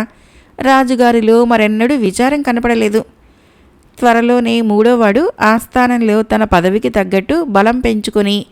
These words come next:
తన అన్నలిద్దరికీ కూడా మంచి పదవులు ఇప్పించాడు. మరొక కథ. కథ పేరు పారిన యుక్తి. ఈ కథను రచించిన వారు అరుణా శ్రీనివాస్ గారు.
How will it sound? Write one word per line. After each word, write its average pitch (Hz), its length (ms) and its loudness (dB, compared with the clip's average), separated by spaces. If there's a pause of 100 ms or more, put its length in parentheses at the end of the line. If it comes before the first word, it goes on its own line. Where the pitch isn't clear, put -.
(600)
తన 294 100 2
అన్నలిద్దరికీ 226 680 0
కూడా 196 240 0
మంచి 220 320 -2
పదవులు 240 400 0
ఇప్పించాడు. 214 640 -2 (1700)
మరొక 294 400 4
కథ. 254 320 2 (420)
కథ 214 140 2
పేరు 254 640 0
పారిన 247 380 2
యుక్తి. 214 540 0 (760)
ఈ 285 120 2
కథను 254 380 -2
రచించిన 233 500 -2
వారు 214 420 0 (100)
అరుణా 226 320 4
శ్రీనివాస్ 247 540 -2
గారు. 190 280 0